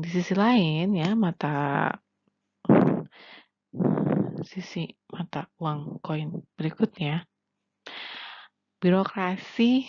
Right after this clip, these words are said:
<laughs> juga memiliki, eh, tugas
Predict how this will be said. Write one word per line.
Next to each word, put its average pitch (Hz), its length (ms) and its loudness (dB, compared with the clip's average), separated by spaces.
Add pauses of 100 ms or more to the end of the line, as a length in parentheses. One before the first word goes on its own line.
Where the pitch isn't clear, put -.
(120)
<laughs> 170 240 -12
juga 170 560 -6 (560)
memiliki, 220 1300 -2 (280)
eh, 226 400 -4
tugas 240 560 -2